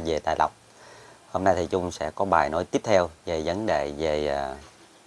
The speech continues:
bàn tay nữa ha. Thì bàn tay thì chúng ta thường thường á, chúng ta xem coi bàn tay chúng ta có, à, bao nhiêu cái khe ha. Đó, thí dụ như cái khe hở, một khe hở, hai khe hở, ba khe hở.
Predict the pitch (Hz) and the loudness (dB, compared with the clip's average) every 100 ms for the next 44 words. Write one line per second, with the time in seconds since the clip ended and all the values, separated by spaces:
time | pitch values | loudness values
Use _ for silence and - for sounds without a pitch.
0 | - - 85 80 85 87 87 82 95 107 | -20 -8 -6 2 4 6 4 0 0 -2
1 | - - - - - - - - - 78 | -4 -16 -20 -20 -20 -20 -20 -14 -8 -4
2 | 85 92 95 90 82 85 110 101 90 87 | 0 6 6 4 -4 -12 -2 0 0 -4
3 | 80 82 78 85 - 104 90 - 104 90 | -4 -4 -4 -8 -4 -4 -4 -2 0 0
4 | 87 87 80 - 90 95 117 95 82 - | 0 -2 0 4 2 2 -2 -2 -2 -2
5 | 104 104 90 85 90 98 98 101 117 - | -4 -2 -4 -4 2 4 4 0 -2 2
6 | 127 110 107 110 - - - - - - | 6 6 4 -4 -10 -20 -20 -20 -20 -20
7 | - 90 98 110 104 113 90 95 95 107 | -6 -2 2 2 2 4 2 2 -2 0
8 | 101 - 76 95 117 - 80 78 - 101 | 2 2 4 2 2 0 2 2 2 -2
9 | 90 76 90 123 - - 98 98 90 98 | 0 2 2 0 -6 -8 -2 -2 -2 -6
10 | 80 73 92 117 95 95 95 85 71 | -6 -4 -4 -2 -2 -2 -6 -4 -4